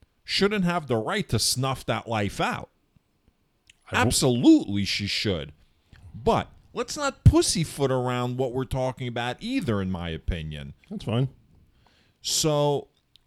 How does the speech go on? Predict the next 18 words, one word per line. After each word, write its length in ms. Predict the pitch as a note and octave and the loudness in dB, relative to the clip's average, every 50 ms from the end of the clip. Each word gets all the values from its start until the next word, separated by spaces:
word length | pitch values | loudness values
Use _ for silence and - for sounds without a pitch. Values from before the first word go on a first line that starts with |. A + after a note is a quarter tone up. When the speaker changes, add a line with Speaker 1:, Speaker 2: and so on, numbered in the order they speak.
| _ _ | _ _
Speaker 1:
when 300 | C#3+ B2 C#3+ D#3+ D#3+ E3 | -8 -2 -2 0 0 0
the 100 | D#3 D#3+ | -2 -2
Supreme 540 | - - E3 - - - G#3 A#3+ C#4+ D4+ C#4 | -2 -2 -4 -6 -6 -6 -6 -6 -8 -10 -12
Court, 600 | - - - - G3+ G3 F#3 C#3+ A2 F#2+ - - - - _ _ | -12 -12 -8 -6 -4 -2 -2 -2 -2 -4 -6 -8 -16 -20 _ _
look, 320 | C3 B2 G#2+ - - - - _ _ _ _ _ _ _ _ _ _ _ _ _ _ _ _ _ _ _ _ _ _ - | -4 -4 -4 -4 -8 -18 -20 _ _ _ _ _ _ _ _ _ _ _ _ _ _ _ _ _ _ _ _ _ _ -2
every 240 | G#3+ A3+ C4+ C#4 | 0 0 0 -2
single 400 | - - - B3 A#3+ A3 G#3 G3+ | -2 -2 -2 -2 -2 0 0 0
judge 760 | D3+ A2 - A2+ G2+ F#2 A2 E3 F#3+ G#3 - - - - - - _ _ _ _ _ _ _ _ _ _ _ _ _ _ _ _ _ _ _ _ _ _ - | 0 -2 0 2 2 4 2 0 -2 -2 -6 -6 -6 -8 -10 -16 _ _ _ _ _ _ _ _ _ _ _ _ _ _ _ _ _ _ _ _ _ _ -6
that 240 | E2+ A2 A2 A2+ G2 | -4 -2 -2 -2 -4
voted 760 | F2+ D#2+ F2+ G2+ G#2 G#2 A2 B2 C3 D3+ D#3+ F3 F3 - - - _ _ _ _ _ _ _ _ _ _ _ _ _ _ _ _ _ _ _ _ _ _ _ _ _ _ - | -8 -6 -2 2 4 4 4 4 4 2 0 0 -2 -6 -14 -20 _ _ _ _ _ _ _ _ _ _ _ _ _ _ _ _ _ _ _ _ _ _ _ _ _ _ -6
to 760 | - A2 A#2 A#2+ A#2+ A#2+ A#2 A#2 A#2 A#2 A2+ A2+ A#2 A#2+ A#2+ - _ _ _ _ | -4 0 2 4 4 4 4 4 2 2 2 0 -2 -4 -6 -12 _ _ _ _
say 340 | - - - B2+ A#2 A#2+ B2 | -6 -4 -2 0 0 0 0
that 220 | A#2 A#2 G#2+ - - _ _ _ _ _ _ _ _ _ _ _ _ _ _ _ _ _ _ - | 0 -2 -4 -4 -6 _ _ _ _ _ _ _ _ _ _ _ _ _ _ _ _ _ _ -10
abortions 680 | A2 E2+ A2 A2+ A#2 B2 A2+ - - C3 B2+ B2+ G#2+ G#2+ | -4 0 2 2 2 0 0 -2 -2 -2 -2 0 0 0
are 80 | G2+ | 2
not 320 | G2 G2 G2 G#2+ A2+ - - | 2 0 -2 -4 -6 -8 -8
constitutionally 1120 | - A2 G#2+ A2 A2 - - A2 G2 - - A2 A2+ A2+ - - A#2 G#2+ G#2 A2 G#2+ G2 | -8 -6 -4 -4 -4 -6 -8 -10 -12 -8 -6 -6 -6 -6 -6 -6 -6 -6 -4 -4 -6 -4
guaranteed, 760 | F2+ G#2 G2 G#2 G#2+ A2 A2 G#2+ - - A#2 B2 C#3 D#3 E3 | -4 -4 -4 -4 -4 -4 -6 -8 -8 -6 -6 -4 -4 -6 -8